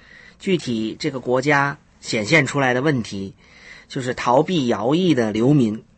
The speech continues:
越来越多，就是他从他自己的土地，呃，逃出来，四处流荡，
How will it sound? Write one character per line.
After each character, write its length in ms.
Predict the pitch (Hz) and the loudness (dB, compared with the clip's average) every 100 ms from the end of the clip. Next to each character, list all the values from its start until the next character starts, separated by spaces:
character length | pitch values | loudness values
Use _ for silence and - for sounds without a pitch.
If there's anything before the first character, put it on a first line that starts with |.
| _ _ _ _ | _ _ _ _
越 120 | - 120 | -4 -2
来 80 | |
越 160 | 107 98 | -2 -6
多， 300 | 101 95 - _ _ _ - | -8 -10 -10 _ _ _ -8
就 100 | 170 | -4
是 160 | 147 131 | -4 -4
他 240 | 156 156 - - _ _ _ _ | -6 -6 -8 -20 _ _ _ _
从 320 | - 131 143 | -12 -4 -2
他 180 | 147 156 | -2 -4
自 160 | 156 160 | -2 -4
己 180 | 120 107 | -4 -4
的 140 | 113 | -4
土 260 | 117 107 101 | -6 -8 -4
地， 300 | 143 120 - _ _ - - - _ _ _ _ - | -2 -4 -6 _ _ -20 -20 -20 _ _ _ _ -14
呃， 360 | 107 101 67 - | -10 -10 -14 -16
逃 240 | - 107 | -6 -4
出 160 | 117 117 | -2 -2
来， 160 | 98 - _ _ - - - - _ | -4 -10 _ _ -20 -20 -20 -20 _
四 260 | - 170 | -6 -2
处 220 | 135 156 113 | -2 0 -2
流 180 | 101 | -2
荡， 280 | 110 127 - | -2 -4 -4